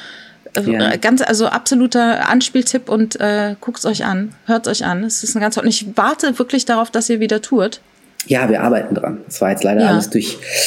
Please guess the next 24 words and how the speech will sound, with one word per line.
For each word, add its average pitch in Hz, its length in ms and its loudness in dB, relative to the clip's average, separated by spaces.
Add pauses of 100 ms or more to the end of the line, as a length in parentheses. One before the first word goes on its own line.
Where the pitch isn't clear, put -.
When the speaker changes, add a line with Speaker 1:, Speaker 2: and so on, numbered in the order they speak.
(280)
Speaker 2:
durch 107 180 2
meinen 107 220 4
Umzug 113 540 0
und 101 380 0
dann 98 100 4
natürlich 101 480 0
auch - 100 -6
die - 140 -8
covid-Pandemie 101 760 0
leider 92 280 0
alles 92 200 -4
nicht 107 140 -6
so - 100 -6
einfach - 320 -10
zu - 160 -12
organisieren, 95 500 -2
Speaker 1:
Ja. 95 180 0
Speaker 2:
aber 85 180 -4
wir 90 100 -4
sind 95 260 -4
nach - 160 -6
wie - 60 -12
vor - 220 -6
aktiv. - 400 -8